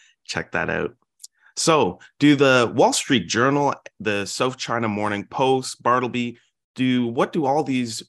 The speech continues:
journals and articles have to say about Elon Musk at Twitter?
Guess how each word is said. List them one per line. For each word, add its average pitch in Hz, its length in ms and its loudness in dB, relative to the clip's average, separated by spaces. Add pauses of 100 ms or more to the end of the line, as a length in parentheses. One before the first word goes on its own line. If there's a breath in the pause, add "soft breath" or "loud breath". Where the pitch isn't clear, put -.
journals 113 520 -2
and 95 260 -6 (100)
articles 113 460 0
have 110 200 -6
to 104 100 -12
say 104 180 0
about 92 320 -4
Elon 95 280 -2
Musk 87 280 -8
at 82 160 -8
Twitter? 82 380 -8